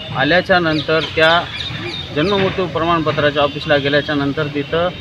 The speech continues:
आयुक्त साहेबांना नेम-, नेमलेले फक्त दोनच अधिकारी आहेत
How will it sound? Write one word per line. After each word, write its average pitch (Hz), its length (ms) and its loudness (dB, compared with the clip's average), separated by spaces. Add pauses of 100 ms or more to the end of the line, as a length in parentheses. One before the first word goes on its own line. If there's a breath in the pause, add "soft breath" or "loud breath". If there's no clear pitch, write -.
(280 loud breath)
आयुक्त 165 260 2
साहेबांना 156 520 2
नेम-, 147 540 -2
नेमलेले 160 360 2
फक्त 175 260 0
दोनच 220 300 4
अधिकारी 180 460 6
आहेत 117 100 -2